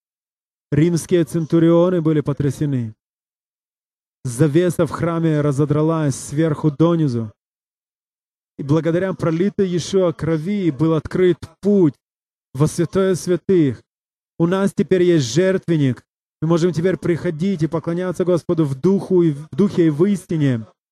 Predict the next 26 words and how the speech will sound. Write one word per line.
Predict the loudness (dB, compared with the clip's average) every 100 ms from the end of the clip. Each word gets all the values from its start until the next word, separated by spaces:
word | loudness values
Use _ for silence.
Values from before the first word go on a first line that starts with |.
| _ _ _
Мы | -2 2 4
являемся | 2 0 -4 -4 -2 -2
Его | 0 0
жертвенником, | 2 0 -2 -2 -4 -2
мы | 0 2
являемся | 2 0 -2 0 0
Его | 2 0
храмом. | 0 -6 -4 -2 -2 -6 _ _ _ _ -2
Он | 0 2
обитает | 0 -2 -2 -4 -4 -6
в |
наших | -4 -4 -4 -6
сердцах. | -4 -4 -2 -4 -4 -8 _ _ _ _ -6
И | -2
чем | -2 0
больше | 2 2 2 0
я | 2 0 -4 -10 _ _ _ -4
поклоняюсь | -2 0 0 0 -2 -2
Ему, | -2
тем | 0 0
больше | 2 2 2 2
Его | 4 4
огонь | 2 0 0
в |
моём | -2 -2 -2
сердце | -2 -2 -2 -4